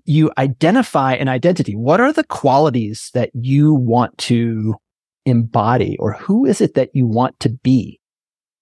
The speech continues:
And it's just things to experiment with. So you write that down. And then the second part is perform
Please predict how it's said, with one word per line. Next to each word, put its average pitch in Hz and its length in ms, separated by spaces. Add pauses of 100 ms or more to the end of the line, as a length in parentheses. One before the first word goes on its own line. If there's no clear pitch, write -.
(120)
And 151 280
it's - 120
just - 260
things 180 260
to 139 140
experiment 143 640
with. - 160 (540)
So - 180
you 226 60
write 143 260
that 214 200
down. 117 340 (200)
And 127 200
then 143 800 (460)
the 127 60
second 233 480
part 113 400
is 107 520 (460)
perform 160 880